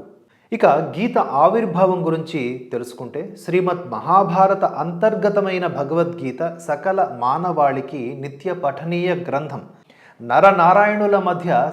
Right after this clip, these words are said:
సంవాద రూపంలో అనేక విషయాలను ప్రబోధించిన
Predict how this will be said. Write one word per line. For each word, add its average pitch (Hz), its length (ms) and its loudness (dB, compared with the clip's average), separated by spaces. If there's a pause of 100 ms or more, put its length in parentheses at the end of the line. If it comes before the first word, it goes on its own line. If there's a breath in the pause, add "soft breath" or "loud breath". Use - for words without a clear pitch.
సంవాద 196 420 4
రూపంలో 165 680 -2 (240 loud breath)
అనేక 185 360 0
విషయాలను 190 680 0
ప్రబోధించిన 170 960 -2